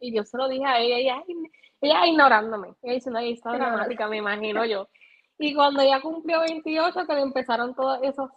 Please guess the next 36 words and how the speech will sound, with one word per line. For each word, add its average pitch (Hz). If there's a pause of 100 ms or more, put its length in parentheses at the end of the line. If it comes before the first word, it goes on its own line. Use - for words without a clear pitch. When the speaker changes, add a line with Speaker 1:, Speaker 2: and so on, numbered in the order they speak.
(160)
Speaker 1:
achaques, 254 (460)
yo 262
dije, 269
"Viste, 277
yo 262
te 226
lo 220
dije", 233 (120)
porque 240
realmente 208
sí, 202
uno, 208
y 254
la 240
energía 220
tampoco 202
es -
igual. 175 (1080)
No 240
es 240
que 269
no 269
tengo 269
energía, 247
pero 226
no, 208
mi 226
energía 214
no 254
es 262
como 247
hace 233
cuatro 220
o 220
cinco 214
años 202